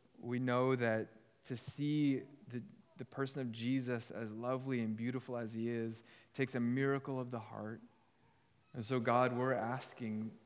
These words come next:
even now that you would work the miracle in our hearts for those of us who are believers, who are just not experiencing the joy of Jesus, and also in the, the heart of those who are here who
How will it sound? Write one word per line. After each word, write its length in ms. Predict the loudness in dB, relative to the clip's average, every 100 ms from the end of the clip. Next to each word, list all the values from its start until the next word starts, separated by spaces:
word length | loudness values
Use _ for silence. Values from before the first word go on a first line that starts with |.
| -8
even 340 | -4 -2 0
now 340 | 0 0 0 0
that 220 | -2 -2
you 100 | -2
would 120 | -2
work 400 | -2 -4 -4 -6
the 80 | -6
miracle 600 | -4 -2 -2 -6 -10 -12 -14 -20 -20 -20 -20 _ _
in 160 | -2 2
our 180 | 4 4
hearts 420 | 4 4 2 -4
for 160 | -6
those 220 | -2 0 0
of 80 |
us 120 | -2 -2
who 140 | -4
are 80 | -4
believers, 760 | -4 0 2 4 4 4 2
who 200 | -2 -2
are 100 | -2
just 280 | -2 -4 -8 -16 -20 -20 -20 -20 -20 _ -4
not 320 | 4 6 6
experiencing 600 | 4 -2 0 2 0 -2
the 80 | -2
joy 320 | -2 0 0
of 120 | 0
Jesus, 600 | 0 -2 -2 -4 -6 -14 -20 -20 _ _ _ _ _ _ _ -6
and 100 | 2
also 320 | 2 2 2
in 120 | 2
the, 220 | 2 0 -4 -8
the 80 | -10
heart 440 | -4 0 0 0
of 120 | -6
those 280 | -4 -2 -2
who 100 | -4
are 120 | -6
here 520 | -6 -4 -2 -2 -2 -2
who 300 | -2 -2